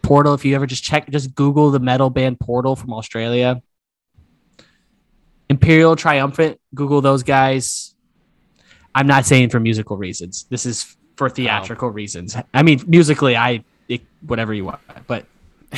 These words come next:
Speaker 1: check it out.
Speaker 2: <laughs>
Speaker 1: They, they would rock
Speaker 2: Um,
Speaker 1: Berlinetta.
Speaker 2: overall, I would say Berlinetta, way to go. Good job. I don't know if you need validation from us, but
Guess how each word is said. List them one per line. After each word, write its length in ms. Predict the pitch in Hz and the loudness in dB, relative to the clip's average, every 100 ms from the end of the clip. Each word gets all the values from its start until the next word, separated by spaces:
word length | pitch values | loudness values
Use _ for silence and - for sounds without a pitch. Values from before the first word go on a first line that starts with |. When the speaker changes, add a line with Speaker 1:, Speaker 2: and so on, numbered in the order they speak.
| 180 - 202 | -10 -10 -4
Speaker 1:
check 180 | - 254 | 0 4
it 60 | |
out. 220 | 233 - - - 131 | 4 2 -2 -12 -14
Speaker 2:
<laughs> 80 | _ _ - | _ _ -4
Speaker 1:
They, 80 | 185 | -2
they 220 | 175 196 | 2 2
would 140 | 190 185 | 0 0
rock 220 | 185 175 - | 0 0 0
Speaker 2:
Um, 220 | 143 127 117 | -2 -2 -8
Speaker 1:
Berlinetta. 280 | 113 117 - _ _ _ _ _ _ _ _ - | -12 -16 -18 _ _ _ _ _ _ _ _ -8
Speaker 2:
overall, 960 | 113 139 131 131 131 127 127 123 - _ - | -6 -6 -6 -4 -2 -2 -2 -4 -8 _ -8
I 220 | 107 117 | -6 -4
would 140 | 120 117 | -6 -8
say 560 | - 110 110 107 104 - _ | -10 -8 -8 -8 -10 -14 _
Berlinetta, 840 | 117 123 120 110 107 107 104 104 - _ _ _ _ _ _ _ | -4 -2 -2 -4 -4 -4 -4 -6 -10 _ _ _ _ _ _ _
way 360 | - 98 123 135 | -14 -6 -4 -4
to 80 | 127 | -6
go. 340 | 98 85 - _ _ _ _ _ _ _ - | -10 -12 -16 _ _ _ _ _ _ _ -2
Good 300 | 233 330 269 | 0 0 -4
job. 560 | 107 110 95 92 90 _ _ _ _ _ - | -8 -4 -4 -6 -12 _ _ _ _ _ -8
I 100 | 156 | -4
don't 80 | 220 | 0
know 80 | 202 | -2
if 120 | - | 0
you 80 | 156 | -4
need 220 | 147 131 | -4 -4
validation 560 | 123 123 117 117 - 110 | -4 -4 -4 -6 -6 -10
from 160 | 101 | -8
us, 360 | 87 95 95 - _ _ _ _ - | -8 -8 -10 -14 _ _ _ _ -14
but 140 | 139 | -10